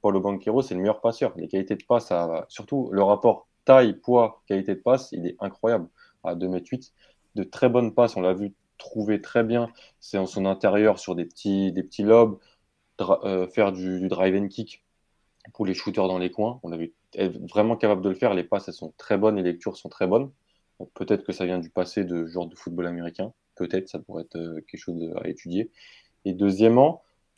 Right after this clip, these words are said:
je trouve que, bah, même si c'est quelque chose qui est pas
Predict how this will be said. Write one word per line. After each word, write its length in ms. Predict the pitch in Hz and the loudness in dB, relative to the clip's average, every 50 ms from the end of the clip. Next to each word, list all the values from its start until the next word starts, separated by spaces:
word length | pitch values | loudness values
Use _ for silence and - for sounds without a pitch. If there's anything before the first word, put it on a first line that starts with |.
| _ _ _ _ _ _ - | _ _ _ _ _ _ -8
je 160 | 92 95 98 | -4 -2 -2
trouve 400 | 95 - - - 175 170 170 - | -2 -2 -4 -4 -2 -2 -2 0
que, 380 | - 123 123 135 156 165 165 _ _ _ _ _ _ _ _ _ _ _ _ _ _ _ _ _ _ _ _ _ _ _ _ | 4 6 6 6 6 2 -2 _ _ _ _ _ _ _ _ _ _ _ _ _ _ _ _ _ _ _ _ _ _ _ _
bah, 100 | 92 90 | -4 -2
même 220 | 90 107 135 139 127 | 0 2 2 2 0
si 240 | 131 - - 127 120 | -2 0 0 0 0
c'est 160 | - 120 104 | 2 0 0
quelque 100 | 107 107 | 0 0
chose 360 | - - 127 110 - - - | 0 0 0 0 0 -4 -10
qui 100 | - - | -8 -8
est 100 | 95 - - _ | -8 -8 -2 _
pas 320 | - 127 123 127 - _ | 4 4 4 4 0 _